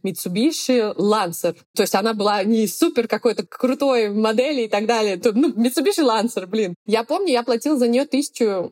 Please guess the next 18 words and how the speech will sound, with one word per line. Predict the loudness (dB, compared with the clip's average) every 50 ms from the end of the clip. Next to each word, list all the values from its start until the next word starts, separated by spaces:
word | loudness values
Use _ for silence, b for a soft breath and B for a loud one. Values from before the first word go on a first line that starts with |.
| _ _
шестьсот | -14 -8 -4 -4 -4 -2 -2 0 0 0 0 0
или | -2 -2 -2
тысячу | -2 -2 -4 -4 -6 -8
пятьсот | -8 -6 -2 0 0 0 0
дирхам, | -4 -4 -2 -2 -2 0 0 -2 -4 -6
и | -4 -2 0
потом | 0 2 2 0 0 0
я, | 2 2 2 2 0 -2 -2 -2
э, | -2 -2 0
накопила | 0 0 0 0 0 0 0 0 0
чуть-чуть | -4 -8 -8 -8 -6 -2
денег, | 0 0 0 0 -2 -4 -4 -2
я | 0 0
не | 0
помню | 0 0 0 0 0 0 -2
уже | -2 -2 -4 -4
точную | -2 -2 -2 -2 -2 0 0 -2
сумму, | 0 0 0 0 2 2 2 0 0